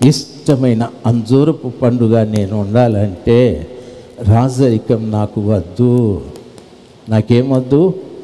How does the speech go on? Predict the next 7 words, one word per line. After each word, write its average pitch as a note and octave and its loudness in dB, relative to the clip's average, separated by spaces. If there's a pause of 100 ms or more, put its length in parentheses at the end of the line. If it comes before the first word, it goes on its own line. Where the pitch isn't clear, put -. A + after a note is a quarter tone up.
(420)
రాజరికము C3+ 2
వద్దు. B2 2 (720)
నేను A#2+ 0 (520)
అంజూరపు E3+ 2 (120)
పండులాగా B2+ 2
పని B2 -2 (120)
చేయాలి. F#2 2